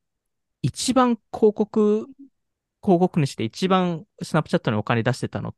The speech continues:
Speaker 1: てバイトダンスだったりとか、
Speaker 2: うーん。
Speaker 1: まあ、Googleも、今確か、えっと、これ、あの、Googleのし-、あの、あの、知り合いから聞いたんですけど、えっと、え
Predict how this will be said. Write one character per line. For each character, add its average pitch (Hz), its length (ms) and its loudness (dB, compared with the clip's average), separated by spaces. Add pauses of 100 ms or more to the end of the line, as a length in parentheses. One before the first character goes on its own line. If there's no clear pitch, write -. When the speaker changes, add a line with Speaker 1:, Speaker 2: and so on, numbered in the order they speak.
Speaker 1:
て 113 80 -8
バ 113 140 0
イ 113 40 0
ト 120 100 -4
ダ 117 120 2
ン 107 40 0
ス - 40 -10
だ - 120 -10
っ - 80 -20
た - 80 -8
り 123 120 -8
と - 100 -20
か、 - 260 -6
Speaker 2:
う - 60 -10
ー - 20 -6
ん。 120 260 -2
Speaker 1:
ま 131 60 4
あ、 - 40 4
Google 151 380 6
も、 156 360 4 (260)
今 190 220 6
確 - 220 -2
か、 101 260 0
え 120 40 0
っ 113 40 -6
と、 110 340 -4
こ - 100 0
れ、 131 260 0
あ 139 100 -4
の、 113 140 -4
Google 160 560 0
の 165 160 2
し-、 - 500 -10
あ 131 120 2
の、 113 280 -2 (300)
あ 131 140 -4
の、 - 300 -8
知 - 160 -4
り 120 60 4
合 117 40 4
い 113 40 0
か 120 100 0
ら 117 60 2
聞 120 140 -4
い - 40 -4
た 117 140 -2
ん - 40 -4
で - 60 -8
す - 100 -14
け 131 100 -6
ど、 - 240 -6
え 123 60 -2
っ - 40 -6 (160)
と、 101 340 0 (500)
え 113 420 -2